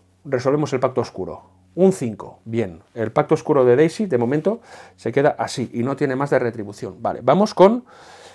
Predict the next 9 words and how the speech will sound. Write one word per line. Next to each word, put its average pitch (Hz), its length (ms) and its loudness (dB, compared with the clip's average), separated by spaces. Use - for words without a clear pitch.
eh, 120 580 2
Wilson, 196 400 4
que 156 100 -2
solo 160 180 2
tiene 185 240 2
el 139 160 -2
pacto 147 240 0
oscuro. 107 500 -14
Venga. 120 380 -10